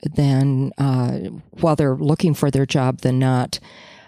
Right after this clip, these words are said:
Um, I think you will agree that they should leverage the internet and social media, especially LinkedIn.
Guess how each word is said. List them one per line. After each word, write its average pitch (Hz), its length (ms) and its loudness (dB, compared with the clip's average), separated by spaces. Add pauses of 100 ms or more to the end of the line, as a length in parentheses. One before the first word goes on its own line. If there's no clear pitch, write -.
(160)
Um, 147 460 0
I 147 140 0
think 165 260 0
you 165 80 4
will 165 120 4
agree 160 280 4
that 156 200 2
they 151 180 2
should 156 300 0
leverage 156 580 2
the 156 180 4
internet 165 380 2
and 147 100 0
social 160 380 0
media, 160 420 4
especially 151 760 0
LinkedIn. 139 720 0